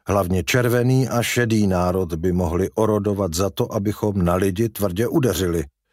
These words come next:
Zatím je to stále věc modrého národa a nemá cenu řešit, co bude,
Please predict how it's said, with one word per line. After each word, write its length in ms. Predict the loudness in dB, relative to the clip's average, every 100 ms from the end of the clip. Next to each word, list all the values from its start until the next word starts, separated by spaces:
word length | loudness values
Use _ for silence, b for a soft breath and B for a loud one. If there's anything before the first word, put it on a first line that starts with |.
| b b b b b b _ _ _ _ _ -2
Zatím 680 | 0 0 -2 0 4 4
je 180 | 4 2
to 220 | 0 -2
stále 480 | -2 -2 0 2 2
věc 380 | 0 -2 -4 -2
modrého 560 | 0 0 0 0 0 0
národa 500 | 0 0 -2 -2 -2
a 140 | -2
nemá 360 | 0 0 0 -2
cenu 340 | -2 -2 -2
řešit, 400 | -2 -2 -4 -8 -8
co 200 | -8 -6
bude, 500 | -8 -8 -6 -6